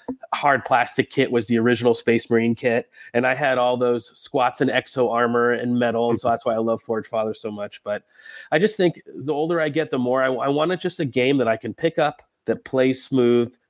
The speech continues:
that's easy to play, uh, that still, that has all the tactical depth,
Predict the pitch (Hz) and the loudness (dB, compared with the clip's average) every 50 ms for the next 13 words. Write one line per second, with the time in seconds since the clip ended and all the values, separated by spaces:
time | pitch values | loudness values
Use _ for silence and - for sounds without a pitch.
0 | _ - 104 - - - 127 127 123 117 135 120 120 117 - - 123 113 113 113 | _ -6 -6 -4 -4 -2 0 0 0 2 2 2 0 0 0 0 2 2 2 2
1 | 107 107 107 107 _ _ _ _ - _ _ - 107 110 113 117 104 - - - | 0 -2 -4 -6 _ _ _ _ -20 _ _ -2 0 0 2 0 -2 -4 -4 -2
2 | - 147 131 - - - - - 175 160 147 - - 151 165 170 147 131 - - | 0 0 0 0 0 0 0 2 2 0 0 0 -2 0 0 0 0 -2 -6 -4
3 | - 127 117 - - - - 170 160 156 - - 156 185 - - - | -2 -2 -2 -2 -4 -8 -4 -4 -4 -2 -2 0 -2 -2 -2 -4 -12